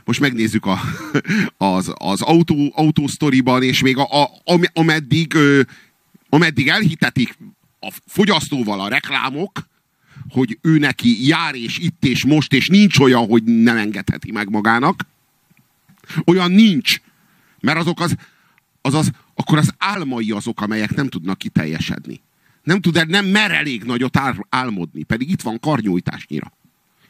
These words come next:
És megteheti. Hát egy ilyen társadalom áll az egyik oldalon. Másik oldalon pedig azok a koncernek állnak, amelyek meghekkelték magát a kapitalizmust.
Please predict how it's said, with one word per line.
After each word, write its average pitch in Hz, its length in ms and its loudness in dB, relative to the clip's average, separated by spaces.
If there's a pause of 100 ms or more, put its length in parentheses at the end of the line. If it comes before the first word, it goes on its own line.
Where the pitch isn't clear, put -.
(160)
És - 140 -2
megteheti. - 680 -4 (680)
Hát 123 120 -4
egy 143 320 -4
ilyen 190 260 2
társadalom 127 500 2
áll 110 100 4
az 101 100 -2
egyik 90 280 -2
oldalon. - 380 -6 (800)
Másik 143 380 0
oldalon 151 540 0 (500)
pedig 139 440 0 (380)
azok - 260 2
a 107 60 0
koncernek 95 680 -2
állnak, 95 460 -2 (1200)
amelyek 120 280 2
meghekkelték 92 640 -2
magát 95 300 -6
a 80 60 -6
kapitalizmust. - 840 -12